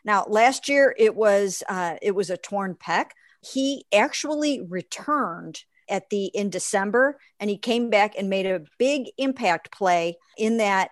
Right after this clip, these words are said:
wild card game against the Bills, came back right away, and he made an impact. So I feel pretty good about that aspect of it. And he just seems like, I don't know, the Watt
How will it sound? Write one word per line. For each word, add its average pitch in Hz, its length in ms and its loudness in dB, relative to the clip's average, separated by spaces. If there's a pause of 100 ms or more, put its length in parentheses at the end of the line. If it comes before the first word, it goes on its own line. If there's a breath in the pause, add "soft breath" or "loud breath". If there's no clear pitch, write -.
wild 196 440 2
card 175 300 -2
game 175 380 -6 (400)
against 202 400 -4
the 190 80 -4
Bills, 165 600 -2 (200)
came 220 280 -2
back 208 240 6
right 202 180 2
away, 190 420 -2 (200)
and 196 120 -4
he 196 40 -4
made 180 220 -2
an 185 100 -6
impact. - 480 -12 (160 soft breath)
So 196 160 -2
I 233 120 6
feel 349 220 0 (100)
pretty 277 320 0
good 240 400 6 (360 soft breath)
about 175 360 -2
that 185 260 2
aspect 233 520 -2
of 240 120 0
it. 247 140 0
And 214 120 -4
he 226 200 -6
just 269 320 -4
seems 262 440 -2
like, 226 320 4
I 208 100 0
don't 226 100 -2
know, 190 100 0
the 175 140 -2
Watt 180 320 2